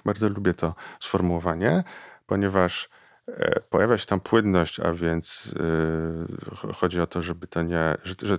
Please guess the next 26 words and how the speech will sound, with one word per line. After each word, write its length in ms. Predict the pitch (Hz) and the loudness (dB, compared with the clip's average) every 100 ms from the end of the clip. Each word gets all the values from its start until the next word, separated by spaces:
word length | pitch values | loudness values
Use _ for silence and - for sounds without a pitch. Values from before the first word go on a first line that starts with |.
| - | -2
że 140 | - | -4
to 100 | - | 2
nie 120 | 104 | 4
ma 120 | 107 | 4
być 180 | 90 85 | 2 0
jakieś 240 | 80 - 90 | -8 -8 -2
działanie 480 | 92 87 87 82 80 - - - - | 2 4 2 0 -4 -12 -20 -16 -2
ortodoksyjne, 1040 | 104 - 90 90 - 92 85 85 76 - - - - - | 0 2 2 0 0 -2 0 0 0 -4 -12 -20 -20 -14
e, 160 | - - - | -8 -8 -4
będące, 600 | 90 87 85 82 - 80 | 0 2 2 0 0 2
e, 880 | 76 - - - - - - - | 0 -2 -18 -20 -20 -16 -10 -6
e, 460 | - - - - - - - - - | -4 -2 2 2 0 -6 -12 -18 -16
wtórne, 440 | - 143 120 95 | 2 4 6 2
powiedzmy, 500 | 82 92 95 - 87 | 2 0 0 -2 -2
wobec 520 | 85 85 87 - - 90 | -2 -2 -2 -4 -10 -6
uprzednio 440 | 92 - 123 - | -6 2 2 2
sformułowanej 880 | 90 - 95 90 90 85 85 85 76 - _ _ - _ | -2 -2 0 2 2 2 2 2 -2 -6 _ _ -20 _
teorii, 640 | - 98 90 80 117 180 196 _ _ _ | 4 6 6 4 0 0 -2 _ _ _
prawda? 460 | - - 101 156 | -12 -4 0 2
I 60 | 156 | 2
to 120 | 135 | 2
Debord 320 | 117 101 107 | 4 4 4
zresztą 280 | 101 98 101 | 2 0 -4
wszędzie 420 | - 113 98 95 - - - - | 0 0 2 0 -2 -12 -20 -4
podkreślał, 540 | 101 - - - 95 | -4 0 -2 2 0
że, 280 | 87 87 85 | 2 2 0